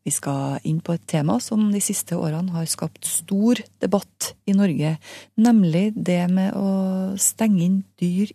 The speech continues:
i bur hele livet for at de til slutt skal ende opp som, eh, ja, for eksempel pelskrage på en jakke, da. Politikerne, motebransjen og faginstansene har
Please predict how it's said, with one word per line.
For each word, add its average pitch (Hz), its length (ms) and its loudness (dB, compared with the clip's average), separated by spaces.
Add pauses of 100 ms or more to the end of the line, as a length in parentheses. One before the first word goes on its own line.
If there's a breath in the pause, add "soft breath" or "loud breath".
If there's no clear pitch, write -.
i 220 80 -2
bur 220 480 2 (140)
hele 208 260 2
livet 202 320 2
for - 160 -4
at 196 160 -4
de 196 140 2
til 196 160 -2
slutt 180 180 -2
skal - 240 -2
ende 156 220 2
opp - 100 -12
som, 156 340 2
eh, 151 220 0 (160)
ja, - 220 -12
for 175 100 -2
eksempel 156 480 -2 (480 loud breath)
pelskrage 151 720 0
på 170 80 -4
en 170 160 4
jakke, - 240 -2
da. - 160 -6 (800 loud breath)
Politikerne, 233 720 2 (240)
motebransjen 220 760 2 (180)
og 190 480 -2
faginstansene 185 1300 -2
har 160 320 -2